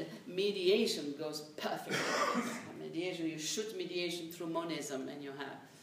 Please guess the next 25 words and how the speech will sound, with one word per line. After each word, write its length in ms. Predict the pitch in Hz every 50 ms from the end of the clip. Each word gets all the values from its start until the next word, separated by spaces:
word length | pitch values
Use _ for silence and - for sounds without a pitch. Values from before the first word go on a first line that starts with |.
| - - - - - - - 160
Guattarian 520 | 165 160 160 165 156 147 143 - 147 139
politics. 600 | - 165 - - - - 156 160 - - - - -
And 160 | - - 110
if 140 | 127 - -
we 100 | 156 151
look 260 | 151 160 160 160 -
at, 80 | 156 147 - - -
um, 220 | 143 135 127 135 131 - - - - - - - 160
McCormack 760 | 160 165 - - - - 180 175 170 170 147 - - 156 -
this 160 | 170 156 -
afternoon, 640 | - - - - 156 151 151 151 151 147 135 131 -
um, 440 | 131 135 135 - 139 - 143 143 143 - -
Cooper, 480 | - 196 180 165 - 165 160 - - - - - - - - -
um, 140 | - - -
you 180 | 156 - -
shoot 420 | - - - - 202 196 196 - -
through 340 | - - - 202 202 185 165
the 80 | 156 160
technological, 800 | - - 160 170 170 143 139 151 156 156 156 139 - - - -
and 200 | - 147 151 156
you 100 | 151 147 160
have 200 | 180 165 151 151
an 120 | 180 190
ontology, 600 | 160 160 156 214 226 254 220 175 - - - - - - - - - - - - -
uh, 40 | -